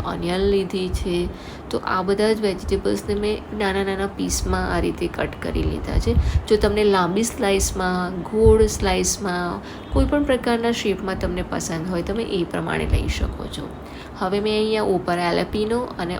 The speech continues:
ઓલિવ્સ લઈ લીધા છે. તો આ બધી વસ્તુઓ મૂક્યા પછી ફરીથી એકવાર મેં એના ઉપર, અ,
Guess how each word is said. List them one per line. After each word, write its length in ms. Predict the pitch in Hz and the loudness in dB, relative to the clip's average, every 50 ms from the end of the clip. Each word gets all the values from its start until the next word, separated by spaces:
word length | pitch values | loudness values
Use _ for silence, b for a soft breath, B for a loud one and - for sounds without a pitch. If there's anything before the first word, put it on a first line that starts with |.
| - - | -6 -4
ઓલિવ્સ 460 | 175 165 165 170 170 170 180 - - - | -4 -4 -2 -2 -2 -2 -2 -4 -4 -6
લઈ 160 | - 165 160 - | -6 -6 -6 -6
લીધા 380 | - 175 170 - 165 170 170 | -6 -8 -8 -6 -6 -8 -8
છે. 280 | 160 - - 226 240 302 - B B B B B B B B - | -8 -6 -4 -4 -4 -4 -6 B B B B B B B B 0
તો 220 | - 202 208 208 - - | 0 2 2 0 0 0
આ 100 | - 196 | 0 0
બધી 240 | 196 202 196 214 214 | 2 2 0 0 0
વસ્તુઓ 760 | 208 202 202 - - - - 208 202 208 208 208 208 208 196 | 2 0 0 0 0 0 2 2 4 4 4 4 2 2 0
મૂક્યા 380 | 208 208 190 180 - 185 180 175 | -2 -4 -4 -2 -2 -4 -4 -2
પછી 240 | - 185 180 226 226 | -2 -4 -2 0 0
ફરીથી 560 | 233 - - 208 196 202 214 233 226 262 247 | 0 0 0 0 2 2 2 0 0 -2 -2
એકવાર 540 | - - 214 196 190 - 202 190 185 185 190 | 0 0 0 0 -2 -2 -4 -4 -2 -2 -2
મેં 180 | 202 196 190 - | -4 -4 -4 -4
એના 280 | - 180 175 175 175 175 | -4 -4 -4 -4 -4 -2
ઉપર, 440 | 170 175 165 - - 180 185 208 | -2 -4 -4 -2 0 2 2 2
અ, 960 | 233 - - - - - - - - - - - - 180 170 175 175 190 180 | 2 0 -4 -6 -6 -8 -14 -14 -14 -14 -12 -8 -6 -4 -2 -2 -2 -2 -2